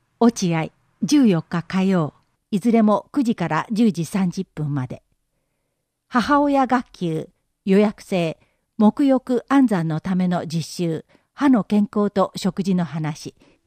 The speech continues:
定員三十名。牛込、十一日と十八日の土曜、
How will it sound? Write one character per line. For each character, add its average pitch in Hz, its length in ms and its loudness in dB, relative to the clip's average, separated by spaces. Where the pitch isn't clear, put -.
定 240 180 4
員 202 320 2
三 226 280 0
十 202 220 0
名。 139 340 -6
牛 233 240 2
込、 247 400 4
十 285 260 2
一 277 240 0
日 262 260 2
と 185 280 0
十 233 180 4
八 214 320 0
日 208 260 2
の 196 240 2
土 190 200 4
曜、 185 340 2